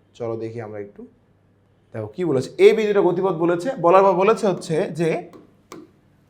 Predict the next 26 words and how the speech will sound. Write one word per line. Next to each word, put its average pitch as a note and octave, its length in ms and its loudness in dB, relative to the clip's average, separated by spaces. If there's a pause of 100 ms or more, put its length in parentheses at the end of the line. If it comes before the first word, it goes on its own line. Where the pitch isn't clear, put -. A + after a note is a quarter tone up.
(360)
ছয়শো G#3+ 340 4
কেজি A#3+ 180 2 (100)
হলে F#3 200 4 (180)
ভর E3+ 200 10 (920)
উদ্দীপকের A3+ 400 2 (100)
বিসি G#3+ 280 -2
অংশে A#3 240 0
বাধা G#3 200 10
প্রদানকারী A3 400 2
বলের G3 220 6
মান F#3+ 140 2
কত? E3+ 100 -2 (140)
বিসি A3+ 300 -2
অংশ, G3+ 120 -2 (300)
এই A#3 80 -4 (100)
অংশটায় G3+ 440 2 (600)
বাধা F3 220 6
প্রদানকারী A3 340 0
বল F#3 140 4
কত? D#3 100 0 (200)
F - 80 -2
equals G#3 260 -2
to G#3+ 100 -6
the G3 60 0 (120)
M - 60 -2
এ - 20 0